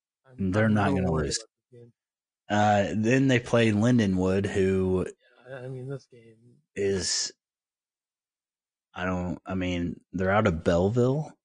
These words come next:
Speaker 2: apparently.
Speaker 1: I hate to say this, but I think you could throw out a lineup of, uh, Underwood, uh, Griffin, Williams,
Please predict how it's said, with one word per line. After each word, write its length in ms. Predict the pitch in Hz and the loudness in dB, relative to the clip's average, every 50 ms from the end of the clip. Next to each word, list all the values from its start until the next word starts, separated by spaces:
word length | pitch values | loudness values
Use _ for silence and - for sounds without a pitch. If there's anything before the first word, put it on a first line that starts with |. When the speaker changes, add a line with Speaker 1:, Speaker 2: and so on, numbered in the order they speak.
| _ _ - | _ _ -4
Speaker 2:
apparently. 560 | 110 117 120 127 127 127 131 135 139 135 127 - 165 | 0 2 2 2 4 2 2 2 2 0 -2 -6 -8
Speaker 1:
I 40 | 160 | -6
hate 180 | 175 196 185 - | -6 -6 -6 -8
to 60 | 156 | -12
say 200 | - - 170 165 | -10 -8 -6 -4
this, 200 | 160 165 165 - - | -4 -6 -8 -8 -8
but 120 | 165 156 | -8 -6
I 100 | 151 160 | -6 -6
think 220 | 151 180 170 147 | -6 -8 -8 -8
you 100 | 160 160 | -10 -10
could 140 | - 165 151 - | -10 -10 -8 -6
throw 140 | 156 151 | -6 -6
out 60 | 147 143 | -4 -4
a 40 | |
lineup 400 | 135 131 135 139 135 135 135 - | -6 -6 -6 -6 -6 -6 -8 -8
of, 220 | 131 127 120 117 120 | -10 -12 -12 -12 -12
uh, 180 | 123 120 127 - | -12 -12 -10 -10
Underwood, 680 | 147 139 143 143 139 135 135 135 139 139 135 135 135 131 - _ _ _ _ _ - - - _ _ _ | -8 -8 -6 -6 -6 -6 -4 -4 -6 -6 -6 -8 -10 -10 -12 _ _ _ _ _ -20 -20 -20 _ _ _
uh, 380 | 143 127 120 117 117 120 123 123 - _ _ _ _ _ _ _ 156 143 | -12 -10 -8 -8 -6 -6 -6 -8 -10 _ _ _ _ _ _ _ -20 -14
Griffin, 600 | - 151 147 147 143 - - 151 139 135 131 127 | -10 -6 -6 -6 -6 -6 -6 -6 -6 -6 -8 -8
Williams, 680 | 127 135 135 135 131 131 127 127 131 131 123 - - | -6 -6 -4 -4 -4 -6 -6 -6 -8 -10 -12 -14 -16